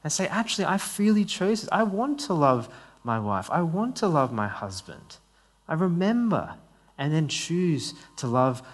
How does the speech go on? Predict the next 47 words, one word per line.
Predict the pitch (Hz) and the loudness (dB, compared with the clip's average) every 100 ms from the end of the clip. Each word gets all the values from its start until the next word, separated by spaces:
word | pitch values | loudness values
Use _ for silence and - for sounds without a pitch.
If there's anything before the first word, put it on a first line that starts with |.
| - | -14
from | - 131 | -6 -2
that | 131 123 | 0 0
place. | - 151 127 - | -2 0 2 2
This | 196 - 226 | 0 2 4
is, | 175 - - - - - _ - | 4 2 -4 -16 -20 -20 _ 0
th-, | 165 | 4
this | 180 190 | 4 4
option | 208 196 - 175 | 4 4 4 6
one, | 160 202 | 8 8
right, | 185 131 127 | 8 6 6
leads | 151 160 | 4 2
back | - 156 - | 2 0 0
to | 139 | 0
slavery. | - 143 180 135 95 104 - - _ _ _ | 2 4 4 2 0 -4 -10 -20 _ _ _
I | 147 | -4
said | 147 190 | 2 4
option | 160 165 170 | 4 2 0
two | 147 - 220 233 | 0 4 6 8
leads | 185 - | 8 6
back | 143 - | -2 -2
to | 135 | -2
slavery, | - 139 135 | 2 4 4
but | 139 143 | 2 4
remembering | 147 180 233 233 | 6 6 6 4
the | 185 | 4
hole | 175 165 | 6 4
in | |
the | 151 160 170 | 4 4 6
ear | 151 | 6
is | 151 | 4
actually | 196 214 - 208 | 0 -2 0 0
the | 175 | -2
freedom | - - 196 208 113 117 120 - - | -6 -4 0 2 2 -2 -6 -16 -12
to | - 156 156 156 - - | -4 0 0 -2 -10 -10
love. | 139 185 196 110 - - - - _ _ _ _ - _ 175 | -6 -2 -2 -4 -10 -18 -20 -20 _ _ _ _ -20 _ 2
And, | 180 175 | 4 4
and | 165 165 160 | 4 4 4
when | 170 196 | 4 4
it's | 151 | 4
getting | - 170 143 | 4 4 4
hard, | - 190 214 160 | 2 4 4 2
to | 156 143 | 2 4
remember | 160 143 139 180 233 185 117 | 4 4 4 4 6 6 6
that | 117 | 4
this | 180 185 | 4 2
is | 202 - | 0 -2
actually | 147 - 160 | -6 0 2